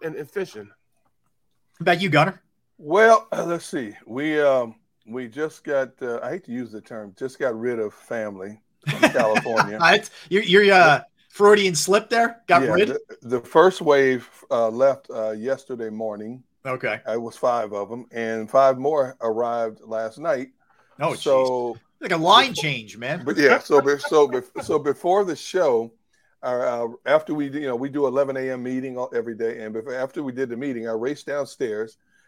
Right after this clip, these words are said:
Speaker 3: I just marinated an entire big band of chicken breast,
Speaker 2: Mm.
Speaker 3: I'm sorry, uh, thighs with,
Speaker 2: Killing me.
Speaker 3: uh, my Italian dressing, and I'm not telling everybody what else I do use with.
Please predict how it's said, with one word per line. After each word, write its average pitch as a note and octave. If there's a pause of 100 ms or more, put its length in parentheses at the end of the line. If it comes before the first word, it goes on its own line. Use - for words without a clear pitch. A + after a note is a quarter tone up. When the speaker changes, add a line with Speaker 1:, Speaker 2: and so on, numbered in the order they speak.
(120)
Speaker 3:
I B2
just C3
marinated C3 (120)
an A#2
entire C3 (200)
big C#3+
band B2+
of A2 (180)
chicken D3
breast, B2 (320)
Speaker 2:
Mm. A#2+
Speaker 3:
I'm C#3+
sorry, C3
uh, A2+
thighs A#2+ (320)
with, B2+
Speaker 2:
Killing C3
me. B2
Speaker 3:
uh, A2+ (380)
my B2
Italian D3
dressing, C#3
and A2+
I'm A#2
not C3+
telling B2+
everybody B2
what B2
else C#3
I A2
do G#2+ (380)
use A2+
with. A#2